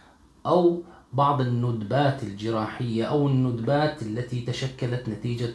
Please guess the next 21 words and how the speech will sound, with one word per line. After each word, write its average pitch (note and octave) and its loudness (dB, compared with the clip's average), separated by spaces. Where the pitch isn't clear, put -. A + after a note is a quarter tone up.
حدوث A#2+ -4
حروق D#3 4
بسيطة A#2 -4
أو C3 -2
جروح A#2+ -2
بسيطة، A2+ -6
تعتبر F#3 6
الطريقة B2 0
التي C#3 -2
تقول C#3+ -2
بإيهام C3+ 2
الدماغ B2 0
بوجود C3+ 4
أذيات C3+ 0
موجودة B2 0
في B2+ -4
البشرة B2+ 0
التي B2+ 0
نريد B2 0
أن A2+ -2
نرممها، A2 -2